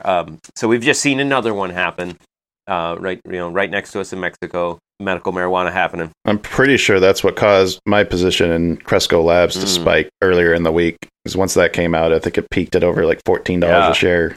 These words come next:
Speaker 2: I was excited, but then I remembered I couldn't sell the majority of that stake until April if I wanted to avoid <laughs> paying, uh,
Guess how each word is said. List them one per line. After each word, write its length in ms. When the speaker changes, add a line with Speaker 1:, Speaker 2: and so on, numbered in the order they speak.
Speaker 2:
I 80
was 140
excited, 720
but 180
then 160
I 60
remembered 420
I 60
couldn't 320
sell 580
the 140
majority 400
of 80
that 180
stake 400
until 340
April 460
if 100
I 140
wanted 300
to 100
avoid 340
<laughs> 0
paying, 420
uh, 320